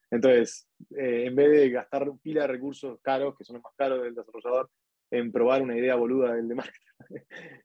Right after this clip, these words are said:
eh, el de marketing pudo experimentar pro-, por sí mismo primero y después darse cuenta de como, "Ah, no había pensado en esto, no había pensado en esto",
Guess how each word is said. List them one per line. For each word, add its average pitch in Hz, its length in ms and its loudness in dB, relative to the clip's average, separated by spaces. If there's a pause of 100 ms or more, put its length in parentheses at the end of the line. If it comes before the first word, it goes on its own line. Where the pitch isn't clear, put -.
eh, 123 280 0
el 120 80 -2
de 123 80 2
marketing 135 380 0
pudo 143 180 -2
experimentar 127 640 -8 (360)
pro-, 135 260 -6 (180)
por 131 140 -4
sí 147 140 -8
mismo 147 280 -2
primero 147 460 4
y 135 80 2
después 127 220 -2
darse 127 280 -2
cuenta 127 320 -2
de 117 140 0
como, 113 260 -8
"Ah, 143 240 -2
no 127 120 -6
había 135 200 -2
pensado 127 340 -10
en 120 60 -10
esto, 110 180 -14
no - 80 -20
había 127 160 -2
pensado 123 340 -6
en 123 60 -8
esto", 147 260 -8